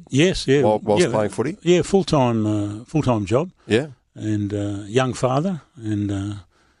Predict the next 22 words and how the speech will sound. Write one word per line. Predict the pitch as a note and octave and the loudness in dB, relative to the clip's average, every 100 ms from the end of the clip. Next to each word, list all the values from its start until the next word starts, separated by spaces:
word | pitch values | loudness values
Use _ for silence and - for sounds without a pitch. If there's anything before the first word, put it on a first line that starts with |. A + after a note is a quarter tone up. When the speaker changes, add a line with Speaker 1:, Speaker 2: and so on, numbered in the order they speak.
| _ _ - | _ _ -6
Speaker 1:
and | G#2+ | -2
husband. | B2 B2+ G3 F3 _ _ | 0 0 -2 -4 _ _
Speaker 2:
Yeah. | - G2+ B2+ | -2 0 -2
Speaker 1:
But, | - | -4
uh, | C3 A#2+ A#2 - | -2 -2 -6 -4
loved | C#3 A3+ | -4 -2
it. | - - - | -10 -16 -2
I, | C3+ B2+ A#2 - - _ _ _ _ - | 0 2 0 -4 -16 _ _ _ _ 0
I | |
wouldn't | C#3 B2 | 2 4
have | B2 | 2
it | A2+ | 2
any | A#2 | 2
other | A#2+ A2+ | 0 0
way. | A2+ E3+ | -2 -2
Speaker 2:
Mm. | A2+ | 0
Speaker 1:
And | A#2+ E2 - _ _ - | 0 0 -8 _ _ 0
really | D#3+ D#3 B2+ | 2 2 0
enjoyed | G2+ A2 D3 G3 | 0 2 2 2
it. | A3+ - _ _ | -2 -8 _ _
And, | B2 A#2 A2+ A2 | -10 -8 -8 -4
uh, | A#2 G#2+ | -4 -4